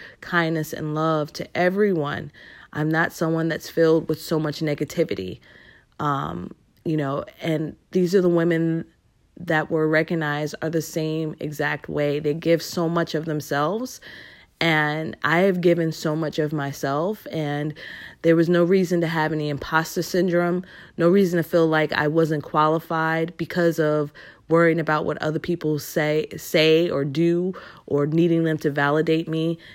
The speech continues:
It was just an amazing experience, and I accepted who I am,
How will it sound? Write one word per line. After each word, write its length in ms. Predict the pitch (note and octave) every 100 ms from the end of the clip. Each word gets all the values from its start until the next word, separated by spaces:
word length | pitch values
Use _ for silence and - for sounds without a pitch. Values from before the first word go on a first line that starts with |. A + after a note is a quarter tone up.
| _
It 120 | -
was 180 | F#3 F#3
just 240 | F#3 F3 -
an 140 | -
amazing 840 | D#3 D#3 E3 E3+ F3 E3+ E3+ E3 -
experience, 880 | D#3 - - D#3 D#3 D#3 - F3 -
and 380 | - D3 C#3+ C#3
I 140 | - D3+
accepted 640 | D3 - E3+ - E3+ E3+ - - - - _ -
who 360 | - B3+ B3 A#3
I 140 | F3
am, 600 | D#3 C#3 C#3 C3+ C3 C#3